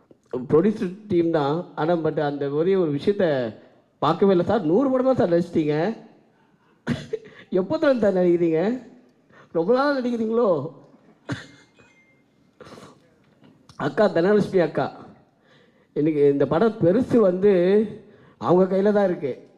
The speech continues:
அவ்வளோ சூப்பரா பண்ணியிருந்தாங்க. எங்க அக்கா தங்கச்சி? தங்கச்சியை விட்டு வந்துட்டீங்க, வரலையா? சூப்பரா பண்ணியிருந்தாங்க.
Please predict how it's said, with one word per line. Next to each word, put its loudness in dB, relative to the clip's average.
அவ்வளோ 4
சூப்பரா 0
பண்ணியிருந்தாங்க. 0
எங்க -2
அக்கா -4
தங்கச்சி? -4
தங்கச்சியை -2
விட்டு -2
வந்துட்டீங்க, -4
வரலையா? 0
சூப்பரா 2
பண்ணியிருந்தாங்க. 0